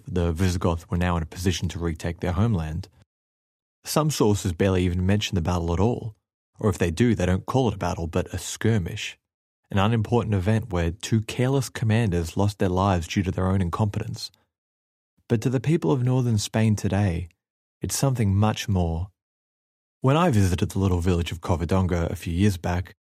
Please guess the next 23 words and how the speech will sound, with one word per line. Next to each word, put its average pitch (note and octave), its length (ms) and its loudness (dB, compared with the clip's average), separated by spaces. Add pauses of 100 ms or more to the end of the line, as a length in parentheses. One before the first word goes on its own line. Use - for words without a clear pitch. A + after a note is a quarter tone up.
(100)
it A2+ 60 0
was A2 140 4
clear E3 220 2
to C3+ 60 0
me A#2 140 2
that F#2 120 0
the - 80 -4
battle F#2 420 2
and F2+ 380 0
the F#2 80 0
man F#2+ 220 2
of E2+ 120 -2
the E2+ 140 -2
hour, F2 320 0
Pelayo, E2+ 640 0 (340)
were G#2+ 120 4
both A#2+ 260 4
still B2+ 340 2
held G#2 260 2
in E2+ 140 2
very A2 260 4
high G#2+ 160 4
regard. F#2+ 600 0